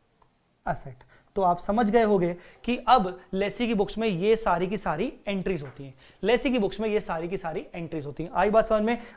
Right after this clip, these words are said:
बस इंपॉर्टेंट ये है कि जो फर्स्ट एंट्री हो रही है वो हो रही है lower of present value of एमएलपी और फेयर वैल्यू। आई मेरी बात समझ में कि नहीं?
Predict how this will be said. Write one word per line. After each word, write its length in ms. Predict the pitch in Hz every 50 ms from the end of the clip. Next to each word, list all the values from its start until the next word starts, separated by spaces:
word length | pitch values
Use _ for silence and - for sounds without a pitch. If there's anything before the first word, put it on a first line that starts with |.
| -
बस 200 | 180 220 214 -
इंपॉर्टेंट 560 | - 226 220 202 226 226 226 208 269 277 240
ये 140 | 247 247 240
है 120 | 226 220 226
कि 120 | 220 240
जो 100 | 240 240
फर्स्ट 440 | 240 - - - 277 294 277 285 262
एंट्री 260 | 240 226 202 233 233
हो 140 | 226 214 208
रही 160 | 190 190 185
है 200 | 196 226 240 - - - - _ _ 180
वो 100 | 226 226
हो 100 | 214 202
रही 120 | 190 214
है 80 | 233 226
lower 420 | 190 175 180 185 190 202 226 233
of 160 | 226 226 226 226 226
present 260 | 196 185 185 220 220
value 280 | 202 202 202 208 220 226
of 240 | 220 220 - - 196
एमएलपी 400 | 180 185 196 202 190 - 247 247
और 240 | 247 - 190 190 185
फेयर 280 | - - 151 139 131
वैल्यू। 300 | 127 131 127 131 139 - -
आई 180 | 170 165 185 190
मेरी 260 | 185 180 175 190 185
बात 280 | 160 170 170 175 175
समझ 260 | - - 175 175 160 170
में 140 | 175 185 175
कि 120 | 180 190
नहीं? 180 | 185 190 196